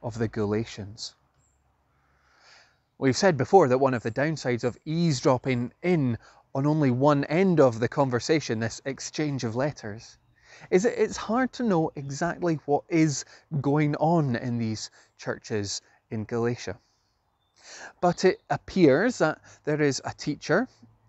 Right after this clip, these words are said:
or a set of teachings and beliefs that Paul thinks is, well, in his words we've heard earlier,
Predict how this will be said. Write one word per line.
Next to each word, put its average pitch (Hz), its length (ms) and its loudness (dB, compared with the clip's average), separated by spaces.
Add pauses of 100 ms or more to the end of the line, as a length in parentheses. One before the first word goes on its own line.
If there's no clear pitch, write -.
or 143 120 2
a 127 60 2
set - 300 -4
of - 160 -6
teachings 190 880 0 (280)
and 127 160 -4
beliefs 156 520 0 (460)
that - 180 -2
Paul 214 280 0
thinks - 640 -6 (160)
is, 147 500 0 (600)
well, 131 200 0
in 131 100 2
his 175 280 -2
words 139 320 0
we've 120 140 -2
heard 123 260 -2
earlier, 135 500 0